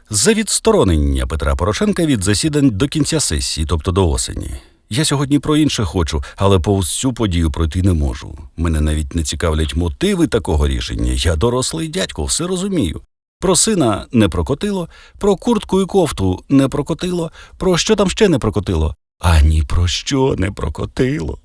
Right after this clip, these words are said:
із сумними оченятами повідомили Верховному його помічники. «Давайте влаштуємо тоді самосуд», вирішили в офісі і влаштували. Так а чого там ще соромитися, Володимире Єрмаковичу? Їдьте вже в Москву на Уклін чи що, тільки повертайтесь звідти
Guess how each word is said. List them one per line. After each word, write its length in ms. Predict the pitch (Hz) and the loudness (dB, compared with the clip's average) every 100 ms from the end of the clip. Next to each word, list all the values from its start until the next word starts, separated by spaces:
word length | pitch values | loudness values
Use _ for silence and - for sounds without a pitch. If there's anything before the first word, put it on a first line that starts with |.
| _ | _
із 160 | - 92 | -4 -2
сумними 480 | - 85 82 78 80 | -2 0 2 2 2
оченятами 600 | 85 101 131 135 117 113 | 2 0 0 0 -2 0
повідомили 540 | - 104 104 107 98 | 0 2 4 4 4
Верховному 540 | 90 - 127 107 104 92 | 4 2 0 2 2 4
його 140 | 95 | 4
помічники. 640 | 92 90 - 95 - - - - - _ _ 67 | 2 0 0 -4 -6 -10 -14 -20 -20 _ _ -2
«Давайте 500 | 76 80 87 78 82 | 0 2 0 0 -2
влаштуємо 540 | 90 90 - 92 92 | -2 -2 -2 0 0
тоді 240 | 87 92 | -2 -2
самосуд», 840 | 95 - - 92 156 - 104 69 - - _ _ _ | -2 -2 0 2 2 2 -2 -6 -16 -20 _ _ _
вирішили 500 | 95 87 67 - 65 | -4 -2 -4 -4 -2
в 100 | 123 | 0
офісі 440 | 220 180 - 165 - - | 2 0 0 -2 -4 0
і 280 | 240 254 214 _ - | 0 2 -6 _ -10
влаштували. 760 | 85 95 143 - 82 52 50 - - - | -6 -4 -4 -2 -2 -4 -8 -14 -16 -6
Так 160 | 107 139 | -4 -2
а 40 | |
чого 180 | 170 175 | -4 -4
там 100 | 214 | -4
ще 120 | 180 - | -2 -2
соромитися, 600 | - 123 80 69 - 73 | -2 0 0 -2 -4 -2
Володимире 460 | 101 156 160 101 | 0 2 2 2
Єрмаковичу? 600 | 71 80 87 69 - - - _ - | 0 -2 -4 -10 -12 -14 -16 _ -10
Їдьте 440 | - 101 220 - 233 | -4 0 0 0 0
вже 220 | 202 196 | 2 2
в 80 | 190 | 4
Москву 440 | 196 - 196 202 | 2 2 0 2
на 100 | 185 | 4
Уклін 380 | 175 156 151 139 | 2 2 2 2
чи 140 | 127 | 0
що, 240 | 123 - 107 | -2 -2 0
тільки 280 | 135 131 160 | 0 0 0
повертайтесь 520 | 180 185 190 165 147 | 0 0 -2 -2 -2
звідти 400 | 131 196 - | 0 -2 0